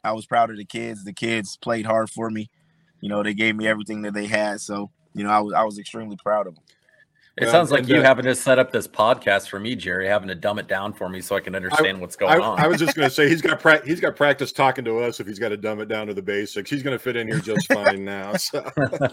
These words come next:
Speaker 3: So, so Javon, let's go ahead and go back to the beginning. Uh, you know, childhood growing up, you know, what was it that, uh,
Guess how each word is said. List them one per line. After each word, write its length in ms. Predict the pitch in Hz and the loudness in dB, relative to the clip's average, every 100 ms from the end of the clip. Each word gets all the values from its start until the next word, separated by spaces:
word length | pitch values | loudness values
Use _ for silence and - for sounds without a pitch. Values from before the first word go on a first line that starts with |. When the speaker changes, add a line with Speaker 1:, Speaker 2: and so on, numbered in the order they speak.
| - 143 - - 151 - 175 247 - - - 269 _ - - - - - - | 0 0 0 -6 -6 -4 -4 -4 -6 -10 -8 -8 _ -20 -20 -20 -20 -20 -10
Speaker 3:
So, 300 | - 190 165 | 2 2 2
so 220 | - 190 | 2 2
Javon, 320 | 160 165 180 190 | 2 4 4 4
let's 140 | 214 | 2
go 160 | - 208 | 2 2
ahead 140 | 185 | 2
and 100 | 185 | 2
go 100 | 170 | 0
back 220 | 156 156 | 2 0
to 60 | 147 | 0
the 80 | 143 | -4
beginning. 600 | 139 123 135 127 107 110 | -4 -2 -2 -2 -4 -2
Uh, 200 | 110 113 | 0 0
you 160 | 117 | -2
know, 240 | 117 123 123 | -4 -4 -6
childhood 560 | - 127 127 117 120 | -4 -2 0 -2 -6
growing 380 | 107 120 117 110 | -4 -4 -4 -4
up, 260 | 110 110 - | -4 -6 -6
you 60 | 107 | -8
know, 120 | 107 | -4
what 200 | 131 156 | -4 -2
was 240 | 143 135 | -2 -2
it 120 | 135 | -4
that, 220 | - 110 107 | -6 -4 -4
uh, 160 | 107 | -6